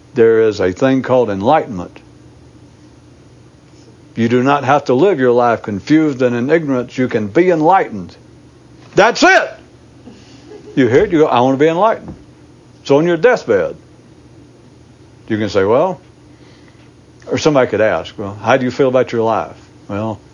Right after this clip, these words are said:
I did not achieve full enlightenment, but God, I'm glad I tried.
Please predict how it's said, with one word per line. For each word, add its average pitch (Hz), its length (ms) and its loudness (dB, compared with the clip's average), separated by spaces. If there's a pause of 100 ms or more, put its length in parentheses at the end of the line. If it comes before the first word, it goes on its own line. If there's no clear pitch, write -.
(180)
I 107 100 0
did 113 180 0
not 123 320 -2
achieve 113 640 -2
full 131 420 -2
enlightenment, 107 640 -4 (680)
but 143 180 -12
God, 131 220 2
I'm 117 160 -2
glad 120 340 0
I 117 160 0
tried. 110 520 -2